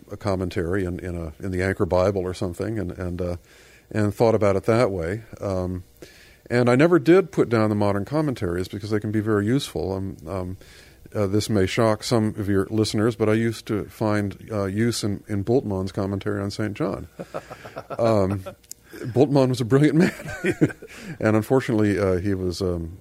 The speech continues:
Speaker 1: um, his, the effect, I think, of his theology has been wicked, but, uh,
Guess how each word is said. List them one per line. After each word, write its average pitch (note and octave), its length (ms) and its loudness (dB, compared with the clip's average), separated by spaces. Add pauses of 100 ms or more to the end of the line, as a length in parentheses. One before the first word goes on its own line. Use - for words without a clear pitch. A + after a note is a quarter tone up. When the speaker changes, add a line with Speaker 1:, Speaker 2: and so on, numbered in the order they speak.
(120)
Speaker 1:
um, E2+ 380 -12 (640)
his, F#2 320 0
the G2 100 -2 (120)
effect, D#3+ 460 0
I F2+ 120 -2
think, E2+ 260 -4
of E2 120 -6
his E2 260 -8 (640)
theology F2+ 460 2
has E2+ 100 -4
been F2+ 140 -6
wicked, E2+ 420 -2
but, F2 220 -8
uh, D#2+ 200 -4